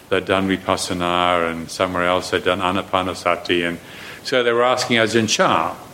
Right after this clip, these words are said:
"What is your spiritual teaching, Luang Por? What is your spiritual teaching?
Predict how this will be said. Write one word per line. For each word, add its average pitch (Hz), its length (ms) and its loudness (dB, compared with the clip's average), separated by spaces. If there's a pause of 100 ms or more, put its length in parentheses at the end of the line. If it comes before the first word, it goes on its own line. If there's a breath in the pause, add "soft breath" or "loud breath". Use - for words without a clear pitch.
(1300 loud breath)
"What 135 500 2
is 123 380 4
your 117 160 6
spiritual 120 480 0
teaching, 95 520 0 (540)
Luang 95 200 4
Por? 85 360 2
What 101 180 2
is 117 160 2
your 117 120 4
spiritual 110 400 2
teaching? 120 380 0